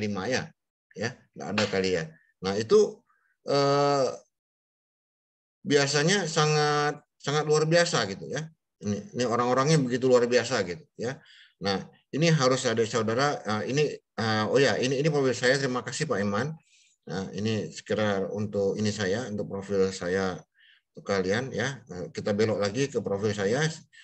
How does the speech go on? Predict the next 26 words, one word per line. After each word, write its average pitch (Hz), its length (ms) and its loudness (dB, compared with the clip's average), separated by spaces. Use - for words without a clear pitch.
Hobi 101 240 0
saya 110 240 2
membaca 117 440 2
dengan 113 200 0
musik, 110 480 -4
makanya 110 600 -4
salah 107 240 0
satu 110 80 -2
sebab 113 280 2
karena 113 120 0
mata 110 320 -2
saya 107 200 0
ini 110 200 0
rusak 104 280 -2
berat 113 280 0
ya. 139 320 -2
Nah, 90 240 -4
dan 107 320 0
musik 113 320 0
juga 110 320 0
saya 110 160 -2
bisa 101 240 -2
memainkan 104 400 0
beberapa 95 240 -4
alat 98 240 -4
musik, 98 400 -4